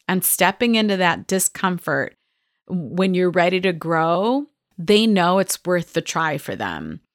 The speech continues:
They don't want to be the what if, like, "What if I had tried that?" Or, "What if I had done that?" No, the retail C E O is like, "I'm gonna try it. And if it works, great. And if it doesn't, I'll try something else."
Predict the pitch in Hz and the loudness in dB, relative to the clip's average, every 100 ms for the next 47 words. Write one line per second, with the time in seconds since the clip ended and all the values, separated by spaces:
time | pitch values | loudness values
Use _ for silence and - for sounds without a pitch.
0 | - 180 202 247 240 175 180 185 - - | -2 6 6 6 2 0 2 2 0 -6
1 | 170 175 165 160 - 156 170 156 170 - | -4 -2 -4 -6 -6 -2 -2 0 -2 -4
2 | - 175 107 - - 160 151 175 196 220 | -4 -2 -2 -8 -6 -6 -4 -2 -2 0
3 | 214 202 202 202 185 190 - 185 170 170 | -2 0 0 0 0 -4 -6 -2 0 0
4 | 151 156 123 - 147 180 220 220 202 190 | 0 0 0 -4 -6 -2 -2 0 2 2
5 | 185 170 160 160 151 147 110 104 - - | 0 -4 -4 -4 -4 -4 -4 -6 -8 -4
6 | 180 170 160 170 247 - 202 - 180 170 | 0 0 0 0 0 0 -2 0 0 2
7 | 170 165 143 120 - - 226 262 196 - | 2 0 -2 -6 -6 -2 0 0 -2 -2
8 | 147 190 277 339 - _ _ _ - 165 | 0 2 2 0 -6 _ _ _ -4 -4
9 | 156 160 - 202 262 - - 202 196 285 | 0 -2 2 2 2 -2 -2 2 4 2
10 | 359 _ _ _ - 180 175 180 - 190 | 0 _ _ _ -6 -4 -2 -4 0 0
11 | 208 285 311 - 180 - 156 165 - 151 | 2 0 -2 -4 -6 -4 -4 -4 -4 -6
12 | 170 151 - 117 - - - | -6 -8 -8 -10 -8 -4 -4